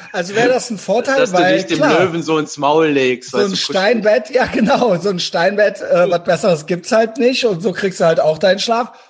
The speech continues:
Speaker 1: Oder heißt das original, der Löwe frisst dich halt so und du so, ja, ich penne aber jetzt weiter halt. Also was geht? Also ich hab das immer, ich hab das selber noch nicht richtig raus.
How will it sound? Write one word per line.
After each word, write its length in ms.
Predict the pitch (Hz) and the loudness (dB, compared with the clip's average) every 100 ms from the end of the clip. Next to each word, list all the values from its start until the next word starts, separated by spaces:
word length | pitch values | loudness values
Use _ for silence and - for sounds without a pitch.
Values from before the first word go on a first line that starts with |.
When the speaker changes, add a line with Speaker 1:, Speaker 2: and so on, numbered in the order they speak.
| - | -4
Speaker 1:
Oder 300 | 214 220 185 | 0 2 2
heißt 240 | 214 226 | 0 0
das 160 | 214 - | -2 0
original, 720 | 196 208 214 170 170 180 190 - _ - | -2 0 -2 0 2 2 0 -6 _ -6
der 120 | 170 | 0
Löwe 280 | 202 208 190 | 2 2 -4
frisst 480 | - - 233 247 | -4 -2 -2 0
dich 160 | 202 175 | -2 0
halt 200 | 185 160 | 0 -2
so 220 | 175 180 | -2 -2
und 280 | 208 185 170 | -2 -4 -4
du 140 | 185 | -4
so, 240 | 175 180 175 | 0 0 2
ja, 440 | 160 170 160 160 _ _ _ _ - | 2 2 0 -4 _ _ _ _ -8
ich 200 | 175 - | -8 -2
penne 220 | - 185 | 0 2
aber 180 | 180 160 | 4 2
jetzt 220 | 156 180 | 0 -2
weiter 360 | 185 175 175 147 | 2 2 2 2
halt. 340 | 139 139 135 _ _ _ _ | 2 -2 -6 _ _ _ _
Also 320 | 190 151 160 | -4 -2 0
was 300 | 151 202 - | 0 0 0
geht? 360 | - 202 143 - _ _ _ _ _ _ | 0 0 0 -6 _ _ _ _ _ _
Also 220 | - 175 208 | -4 0 0
ich 220 | 185 180 | 0 -4
hab 120 | 196 | -2
das 180 | 208 254 | -2 0
immer, 260 | 233 247 | 0 0
ich 120 | 196 202 | 0 -2
hab 100 | 214 | -2
das 140 | 190 | 0
selber 220 | 214 220 | 2 2
noch 120 | 220 208 | 0 -2
nicht 200 | 202 - | -4 -4
richtig 280 | 185 202 170 | -4 -4 -2
raus. 360 | 165 139 - | 0 0 -4